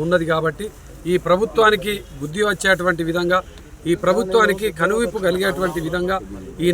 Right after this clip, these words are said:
నాయకులకు సోయి కలిగేటువంటి విధంగా మేము ఈ యొక్క కార్యాచరణ తీసుకున్నాం. ఈ మహాపాదయాత్ర ద్వారానైనా ఈ ప్రభుత్వానికి బుద్ధి రావాలి, ఈ ప్రభుత్వం కళ్ళు తెరవాలి. కేసీఆర్ గారు ఎంతైతే ముందు చూపుతోని కాళేశ్వరం ప్రాజెక్టు నిర్మాణం చేసి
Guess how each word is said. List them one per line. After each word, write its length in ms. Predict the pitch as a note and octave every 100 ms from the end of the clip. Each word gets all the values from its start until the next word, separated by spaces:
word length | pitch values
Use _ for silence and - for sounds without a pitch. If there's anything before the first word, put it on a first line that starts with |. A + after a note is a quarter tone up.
| E3+
నాయకులకు 580 | G#3 B3+ A#3 A#3 G#3+ A3+ F3 - - -
సోయి 280 | G3+ C4 A#3+
కలిగేటువంటి 560 | A3+ G#3+ G3+ F3 F#3 F3+
విధంగా 320 | F3 F#3+ F#3 E3+ G#2+ - -
మేము 160 | D#3 E3+
ఈ 20 | E3+
యొక్క 160 | D#3+ D#3 D3+
కార్యాచరణ 440 | E3 E3+ F3 E3 D3+
తీసుకున్నాం. 380 | E3+ F3+ F#3 A3+ - - -
ఈ 40 | D3+ D#3+
మహాపాదయాత్ర 1040 | D3+ G3 F#3+ F3+ F#3 F3 F3+ F#3 F3+ F#3 D#3
ద్వారానైనా 520 | E3+ F#3 F#3 F#3+ F#3+ E3 - - - D#3+
ఈ 40 | F3
ప్రభుత్వానికి 580 | F3 G3 F#3 G3 F3+ F#3+ D#3+
బుద్ధి 200 | E3+ G3+
రావాలి, 340 | G3 F#3+ F#3+ F#3 F#3 F3 G#3 D#3+
ఈ 20 | F3
ప్రభుత్వం 400 | F#3 G3 - G#3+ D3
కళ్ళు 200 | F3+ G#3+
తెరవాలి. 380 | G#3+ G#3 G#3 G#3 D#3+ - -
కేసీఆర్ 500 | - G3 G#3 G#3 G3+ G3+
గారు 180 | G3+ G3+ F#3+
ఎంతైతే 420 | F#3+ G3+ F#3 G3+ F#3+ C#3+ - -
ముందు 200 | D#3+ G#3+ B3
చూపుతోని 440 | A3+ G3+ G3+ G#3+ G#3 F3
కాళేశ్వరం 420 | F#3+ G#3+ G3+ G3 F3+
ప్రాజెక్టు 380 | F3+ G3 F#3 F3+ E3+
నిర్మాణం 340 | E3+ G3 F#3+ E3+
చేసి 300 | F3+ -